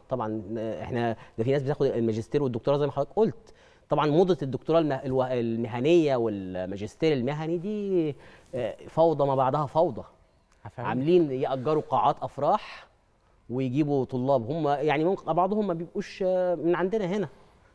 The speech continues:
Speaker 1: ومنهم مصريين وي-، وبي-، وينخدعوا، وبينخدعوا بهذا المشهد. يدخلوا على القاعة وتتعمل لهم لجنة المناقشة
Speaker 2: كويس
Speaker 1: وما
Speaker 2: أوي.
Speaker 1: تتكشفش غير لما يشوفوها على الفيسبوك.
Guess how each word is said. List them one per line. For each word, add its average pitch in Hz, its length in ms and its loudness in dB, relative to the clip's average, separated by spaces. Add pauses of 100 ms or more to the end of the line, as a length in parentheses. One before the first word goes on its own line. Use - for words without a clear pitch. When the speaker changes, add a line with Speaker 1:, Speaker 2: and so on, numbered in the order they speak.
(140)
Speaker 1:
ومنهم 254 560 4
مصريين 254 520 -2 (400)
وي-، 160 140 0 (180)
وبي-، 202 320 6
وينخدعوا، 202 840 4 (640)
وبينخدعوا 156 480 -8
بهذا 151 240 0
المشهد. 120 400 -8 (1040)
يدخلوا 160 440 2
على 127 120 0
القاعة 196 420 -2 (720)
وتتعمل 143 440 -4
لهم 156 140 0
لجنة 147 240 -2
المناقشة 139 460 -4 (280)
Speaker 2:
كويس 160 300 -14
Speaker 1:
وما 165 80 4
Speaker 2:
أوي. 175 60 6
Speaker 1:
تتكشفش 190 600 -4 (240)
غير 214 380 0
لما 139 400 -2
يشوفوها 165 400 -4
على 123 120 -2
الفيسبوك. 101 320 -16